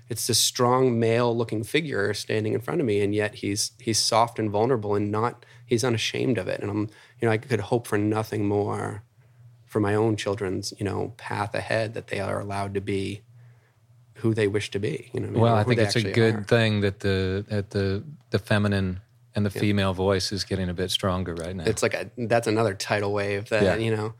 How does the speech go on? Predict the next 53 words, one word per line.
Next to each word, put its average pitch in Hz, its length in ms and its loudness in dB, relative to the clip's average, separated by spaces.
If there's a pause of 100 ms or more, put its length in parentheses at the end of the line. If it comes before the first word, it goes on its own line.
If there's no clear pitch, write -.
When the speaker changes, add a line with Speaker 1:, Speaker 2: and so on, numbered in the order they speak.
(180)
Speaker 1:
I 131 60 4
had 156 120 6
Speaker 2:
Yeah. - 40 -2
Speaker 1:
this 120 120 2
whole 123 200 4
feeling 120 460 0
that, 107 160 -4
you 107 80 -2
know, 101 100 -2
Trump 107 340 -2
in 107 200 -2
general 107 360 0
was 95 160 -6
just - 360 -2
this, 92 220 -4 (880)
was 113 180 2
just 110 140 -2
gonna 113 240 2 (100)
help - 400 0
for - 100 -2
this 104 200 2
Speaker 2:
A 117 60 2
Speaker 1:
pendulum. 107 400 6
Speaker 2:
catalyst. 127 240 4
Speaker 1:
Yeah, 170 380 4
Speaker 2:
Yeah. 98 120 4
Speaker 1:
and, 131 100 0
and 131 160 2
I'm 131 100 2
like, 123 160 2
"Women 139 280 6
will 139 100 4
finally 127 300 2
take 123 200 -2
over 120 200 0
the 113 80 2
world 127 360 2
because 107 360 -2
we'll 113 160 4
realize, 120 440 2
like, 107 140 -2
he 123 220 2
is 113 80 0
the 127 120 -2
epitome 123 500 0
of 104 120 -2
all 107 300 2
the 110 120 0
darkness 101 680 0
that 107 160 -2
is 104 220 0
that, 95 300 -2 (640)
that 98 260 -2